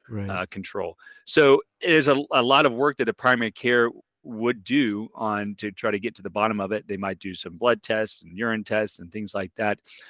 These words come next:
Speaker 2: It also helps, though, for anyone who has this as a concern on their mind to go back through their family history as well and see if there are other family members who might have been affected, because we do s-, know that those patients are a little bit higher risk.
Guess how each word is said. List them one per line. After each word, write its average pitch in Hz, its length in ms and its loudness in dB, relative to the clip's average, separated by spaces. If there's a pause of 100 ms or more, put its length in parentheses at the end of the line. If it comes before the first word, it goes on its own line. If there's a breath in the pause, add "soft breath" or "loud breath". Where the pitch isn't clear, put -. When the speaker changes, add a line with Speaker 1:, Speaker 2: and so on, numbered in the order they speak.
(140 loud breath)
Speaker 2:
It 135 100 6
also 160 360 6
helps, 123 380 0
though, 120 180 4
for 110 400 -2
anyone 113 380 -2
who 110 360 -6 (160)
has 123 340 2
this 117 200 -4
as 101 120 -2
a 101 60 -12
concern 110 340 -6
on 104 80 -2
their 98 80 -4
mind 104 300 0
to 110 140 -4 (180)
go 135 220 4
back 131 240 2
through 120 160 -4
their 101 120 -2
family 113 320 -2
history 98 300 -4
as 85 100 -8
well 92 380 0 (360 soft breath)
and 98 140 -10
see 104 280 2
if 95 100 0
there 95 380 2
are 101 140 -6
other 101 120 2
family 110 300 0
members 110 320 0
who 107 80 -8
might 104 120 0
have 98 60 -2
been 104 120 -4
affected, 101 360 -4
because 95 240 -8
we 98 180 -6 (100)
do 107 120 -4
s-, - 240 -6
know 110 240 4
that 104 140 2
those 104 160 2
patients 95 360 -6
are 95 60 -2
a 92 80 -2
little 92 160 -2
bit - 140 -6
higher 90 280 0
risk. 92 300 -4